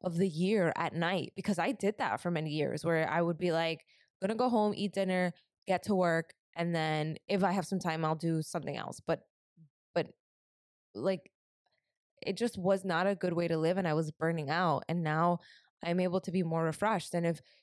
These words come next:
if I do have to work at night or in the weekend, I will do that. And I have a job where that, it, that is, like, that's just a part of it, that, that it, it happens, that you have to do that. Um, but I'm,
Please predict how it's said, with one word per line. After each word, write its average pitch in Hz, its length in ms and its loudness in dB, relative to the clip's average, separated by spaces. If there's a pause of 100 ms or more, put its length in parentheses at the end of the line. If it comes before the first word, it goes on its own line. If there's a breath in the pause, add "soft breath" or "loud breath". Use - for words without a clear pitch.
if 185 160 0
I 196 120 2
do 190 220 0
have 214 220 0
to 247 120 0
work 180 420 0 (220)
at - 160 -6
night 190 300 -2
or 196 120 0
in 185 100 0
the 180 60 0
weekend, 175 320 -2
I 190 100 0
will 196 120 2
do 302 180 -2
that. - 240 -2
And 180 120 0
I 180 80 2
have 220 140 0
a 254 60 0
job 214 240 0
where 226 120 2
that, 214 260 -2
it, 196 160 -4
that 214 160 0
is, 262 380 0 (120)
like, 220 320 -2
that's 185 160 -2
just - 260 -4
a 285 60 -2
part 180 280 -2
of 320 100 -2
it, 165 220 -2
that, 156 220 -2 (120)
that 160 160 2
it, 180 180 0
it 185 80 0
happens, 208 360 -2
that 156 100 -4
you 165 80 -2
have 156 200 -4
to 190 100 -6
do 294 200 -2
that. - 280 -4 (540 loud breath)
Um, 156 520 -2 (1120)
but 208 200 0
I'm, 196 280 2